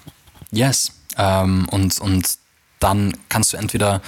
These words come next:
sagen, "Boah, nee, gar keinen Bock mehr", oder du sagst, "Hey, was kann ich daraus lernen? Wie kann ich aus der Sache herauswachsen und das für mich nutzen?" Ja, zum Beispiel halt dann wieder weiterhin positiv bleiben,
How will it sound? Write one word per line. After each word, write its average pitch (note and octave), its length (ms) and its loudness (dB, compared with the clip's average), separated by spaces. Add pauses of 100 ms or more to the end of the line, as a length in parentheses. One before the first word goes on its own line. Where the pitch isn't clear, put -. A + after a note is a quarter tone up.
(720)
sagen, G2+ 800 -2
"Boah, G#2+ 160 2
nee, B2 460 2
gar A#2+ 180 2
keinen A#2 280 0
Bock B2 200 0
mehr", G#2+ 340 0 (440)
oder G#2 220 0
du G#2 100 -2
sagst, G2+ 360 -2
"Hey, A2 280 -2 (140)
was - 160 -2
kann G#2+ 140 -2
ich F#2+ 100 -4
daraus F#2+ 300 -2
lernen? G#2 600 0
Wie G2 340 0 (180)
kann G2+ 180 -2
ich - 120 -2
aus F#2+ 160 -2
der F#2 200 -2
Sache F#2 580 -4 (320)
herauswachsen F#2+ 920 -2
und F#2 220 -2
das F#2+ 140 0
für - 120 -8
mich F#2 200 -2
nutzen?" E2+ 420 -4 (500)
Ja, F2 200 -4
zum - 180 -4
Beispiel F#2+ 300 0
halt F#2 180 -4
dann F#2 160 0
wieder F#2 440 0 (640)
weiterhin F#2 380 0
positiv G2+ 580 -2
bleiben, F#2 360 -2